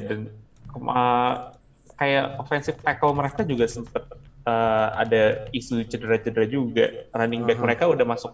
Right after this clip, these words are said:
Speaker 1: I R semua.
Speaker 2: Iya.
Speaker 1: Jadi menurut gue rekor lima satunya Ravens ini lebih impresif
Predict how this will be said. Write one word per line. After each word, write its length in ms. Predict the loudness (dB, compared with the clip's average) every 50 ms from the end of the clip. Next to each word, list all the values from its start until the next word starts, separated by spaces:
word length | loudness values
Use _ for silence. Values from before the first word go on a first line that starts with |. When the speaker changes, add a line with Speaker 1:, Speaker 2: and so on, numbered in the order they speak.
| -2
Speaker 1:
I 80 | -2 0
R 200 | 0 0 -2 -2 -6
semua. 720 | -14 -10 -6 -2 0 2 2 2 0 -2 -4 -10 -16 -20 -20 _ _ _ _ _
Speaker 2:
Iya. 320 | -6 -4 -2 -2 -2 -4 -6 -10 -18 -20 _ _ _ _ _ _ _ -14 -12 -10
Speaker 1:
Jadi 480 | -6 -4 -4 -4 -4 -6 -14 -20 _ _ _ _ _ _ _ -4
menurut 240 | -2 -2 -2 -2 -2 2
gue 120 | 2 2 2 0 -6 -16 -18 _ -20 _ _ _ _ _ _ _ _ 0
rekor 320 | 0 0 0 2 2 4 4 4
lima 240 | 2 4 2 0
satunya 480 | 2 2 -2 -2 -2 -2 -4 -2 0 0
Ravens 480 | 0 0 0 0 0 -2 -4 -4 -2 -2
ini 480 | -2 0 0 0 0 -2 -4 -8 -12 -14 -10 -4
lebih 400 | -2 -2 0 -2 -4 -4 -2 -4
impresif 720 | -4 -4 -2 0 0 0 0 -2 0 0 0 0 0 -4